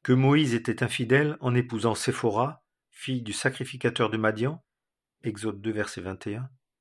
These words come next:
De tout temps, dans leur rapport avec les Cananéens, et bien avant l'entrée d'Israël dans la terre promise, les pharaons avaient donné leurs filles aux divers rois de ces contrées.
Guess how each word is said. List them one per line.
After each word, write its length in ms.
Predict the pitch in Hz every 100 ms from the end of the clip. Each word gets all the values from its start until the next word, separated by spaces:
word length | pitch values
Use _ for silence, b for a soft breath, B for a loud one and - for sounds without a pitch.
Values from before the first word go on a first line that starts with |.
| _ _ _ _ _ _ _ _ -
De 160 | 117
tout 240 | 127 127 180
temps, 480 | - 127 127 151 _ _ -
dans 200 | 101 104
leur 180 | 101 107
rapport 400 | 127 127 151 127
avec 220 | 107 -
les 120 | 92
Cananéens, 680 | - 147 143 127 110 117 127 _ _ _ _ _ _ -
et 120 | 123
bien 240 | 110 151 160
avant 200 | 131 123
l'entrée 320 | 123 120 113
d'Israël 600 | 107 135 - 127 135 123
dans 100 | 107
la 80 | 98
terre 220 | - -
promise, 580 | - 110 135 123 92 - _ _ _ _ _ _ -
les 100 | 120
pharaons 640 | - 165 143 135 143 165
avaient 220 | 151 110
donné 260 | 117 147 156
leurs 200 | 143 123
filles 420 | - 147 151 151
aux 140 | - 117
divers 380 | 120 156 147 98
rois 260 | 107 147
de 120 | 151
ces 180 | 120 -
contrées. 560 | - 127 117 - 80